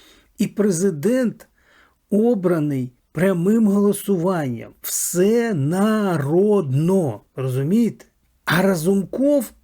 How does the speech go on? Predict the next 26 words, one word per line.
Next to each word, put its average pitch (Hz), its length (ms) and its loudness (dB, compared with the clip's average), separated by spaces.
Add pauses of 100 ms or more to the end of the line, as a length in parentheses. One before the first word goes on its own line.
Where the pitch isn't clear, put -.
(420)
обраний 135 840 -2 (220)
по - 140 -6
списку 277 720 -2 (180)
партії, 156 920 -4 (180)
і 160 140 -6
це 214 240 -2
вже 170 480 -2
не 147 140 -2
всенародне 139 960 -6 (220)
обрання. 110 600 -10 (320)
Ну 240 260 2
і 226 100 4
немає 190 680 2
такого, 117 460 -10
щоб 117 220 -12 (100)
президент 131 680 -4 (1000)
повинен 147 480 -2
звітувати 127 840 -4
про 131 280 -4
хід 170 400 -10
перемовин. 156 880 0
На 156 120 -2
те 165 260 -4
воно 175 440 -2
і 175 80 -2
перемовини, 156 1120 -2